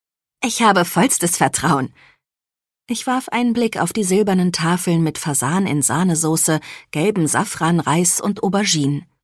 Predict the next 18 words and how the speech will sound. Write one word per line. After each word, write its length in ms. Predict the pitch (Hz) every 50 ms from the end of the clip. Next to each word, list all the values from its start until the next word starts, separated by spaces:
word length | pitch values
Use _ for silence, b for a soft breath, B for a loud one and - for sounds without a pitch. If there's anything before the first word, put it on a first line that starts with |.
| _ _ _ _ _ _ _ _ _ _ _ _ _ -
Das 180 | - 240 - -
sieht 160 | 233 208 -
ja 180 | 214 214 190
wunderbar 540 | 170 180 240 240 202 175 135 143 139 113 - 143
aus. 260 | 139 - - - - - _ _ _ _ _ _ _ _ _ _ _ _ _ _
Meine 280 | - 262 277 277 285 277
Mutter 260 | 254 233 - 262 269
nickte 320 | 247 214 175 - - 131
zufrieden. 600 | - - 151 - - - 151 143 - 131 127 131 - _ _ _ _ _ _ _ _ _ _ _ _ _ _ _ _ _ _
Es 180 | 277 247 - -
ist 200 | 185 - - 185
aber 160 | 160 165 160
noch 160 | 160 160 156
nicht 240 | 202 190 - - -
das 160 | 123 - -
Highlight. 520 | 165 202 214 175 139 127 - - - - _ _ _ _ _ _ _ _ _ _ _ _ _ _ _ -
Ich 160 | 247 - -
lachte. 360 | 180 110 - - - 131 -